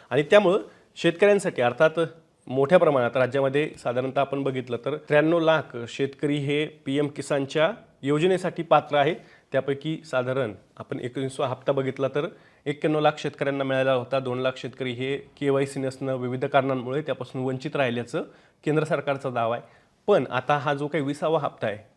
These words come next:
त्यासाठी ब्याण्णव लाख शेतकरी हे अंदाजे पात्र असतील राज्यातले आणि त्यातील बहुतांश शेतकऱ्यांकडे अद्यापही शेतकरी ओळख क्रमांक नाहीये. त्यामुळे त्या शेतकऱ्यांची एक धाकधूक होती की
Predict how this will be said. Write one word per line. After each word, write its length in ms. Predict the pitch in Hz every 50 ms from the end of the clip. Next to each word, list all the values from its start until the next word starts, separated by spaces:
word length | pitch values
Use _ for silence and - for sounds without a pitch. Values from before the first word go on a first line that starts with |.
| _
त्यासाठी 460 | - 123 120 - 123 120 - 170 208 214 - - _ _ _ _ -
ब्याण्णव 380 | 131 135 151 156 170 180 190 185
लाख 300 | 175 175 170 170 - - 131
शेतकरी 520 | 123 - 156 143 - - - 156 147 143 123
हे 280 | 120 127 135 135 143 139 139
अंदाजे 440 | - 127 127 127 131 123 123 131 139 139
पात्र 360 | 139 - 147 135 - - 185
असतील 280 | 185 180 - 170 156
राज्यातले 460 | 143 143 135 123 131 135 - 147 165 - - - - -
आणि 160 | - 131 143 147 147
त्यातील 280 | 175 165 165 190 190 190
बहुतांश 540 | 160 139 151 156 170 165 208 196 202 202 196
शेतकऱ्यांकडे 640 | 185 180 180 160 - - 156 147 143 147 - 151 156 160 -
अद्यापही 600 | 135 139 135 139 143 143 143 135 127 139 151 156
शेतकरी 400 | 151 - - 135 139 - - 147
ओळख 240 | 151 143 135 135 135
क्रमांक 340 | - 135 135 131 127 127 -
नाहीये. 340 | 127 127 123 131 131 135 139
त्यामुळे 400 | 139 - 127 120 120 123 131 135 135 -
त्या 100 | 160 160 160
शेतकऱ्यांची 520 | - 185 170 - - 160 156 156 156 160 160
एक 120 | 147 143
धाकधूक 320 | 131 131 131 131 139 131
होती 200 | 139 143 131 -
की 200 | 135 135 165 180